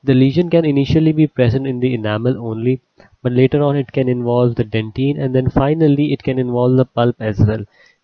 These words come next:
Our ideal goal is that we stop the carious lesion as soon as possible, and the most importantly, avoid involving the pulp, because that is the main vital tissue that we want to save in order to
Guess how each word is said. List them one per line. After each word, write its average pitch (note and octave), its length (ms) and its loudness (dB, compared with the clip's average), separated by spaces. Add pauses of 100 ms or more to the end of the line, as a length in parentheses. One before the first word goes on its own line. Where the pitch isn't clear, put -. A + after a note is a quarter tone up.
(500)
Our C3+ 260 0
ideal D3 420 2
goal B2 400 -2 (120)
is C3+ 180 0
that A#2 240 0
we A#2+ 100 -4
stop E3 400 0
the C3+ 240 0 (140)
carious B2+ 400 0
lesion A#2+ 320 -2
as B2 220 -2
soon D3 320 -4
as C3 120 6
possible, B2 480 -2
and B2+ 240 2 (360)
the B2+ 80 0
most D3 340 0
importantly, C3+ 840 -2
avoid C3 760 0
involving A#2 640 -2
the B2 100 2
pulp, G#2+ 340 -4
because A#2 320 -2
that A#2+ 220 -2
is A#2 140 -4
the B2 100 -2
main C3 540 -2
vital B2+ 500 0
tissue B2+ 300 -6
that A#2 240 -4
we A#2+ 100 0
want B2 300 -4
to C3+ 100 -8
save A#2+ 340 -6
in B2+ 120 -8
order B2 260 -2
to C3 180 -8